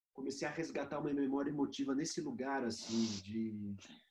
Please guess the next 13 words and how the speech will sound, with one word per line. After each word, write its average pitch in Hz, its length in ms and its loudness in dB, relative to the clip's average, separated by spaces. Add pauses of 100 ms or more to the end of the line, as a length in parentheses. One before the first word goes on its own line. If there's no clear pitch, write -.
(500)
de - 160 -8
um 156 80 -2
tipo 170 260 0
de 147 120 -4
médico 160 340 2
que 170 60 4
a 165 40 4
gente 165 220 0
tá 160 120 -2
desacostumado 156 880 0
mesmo 113 260 4
a 110 40 0
conhecer. 101 500 -4